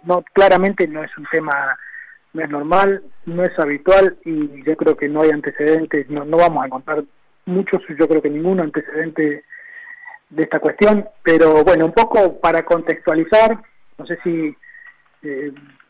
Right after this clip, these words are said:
que, un poco ponernos en tema, es decir, eh, operadores,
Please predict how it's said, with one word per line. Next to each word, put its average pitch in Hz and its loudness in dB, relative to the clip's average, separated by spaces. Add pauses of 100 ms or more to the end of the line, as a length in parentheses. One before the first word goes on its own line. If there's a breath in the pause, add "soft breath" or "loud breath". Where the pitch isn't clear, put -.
(100)
que, 175 -6
un - -18
poco 165 4
ponernos 160 -2
en 151 -4
tema, 185 4
es 156 -2
decir, 170 2
eh, 160 2
operadores, 185 4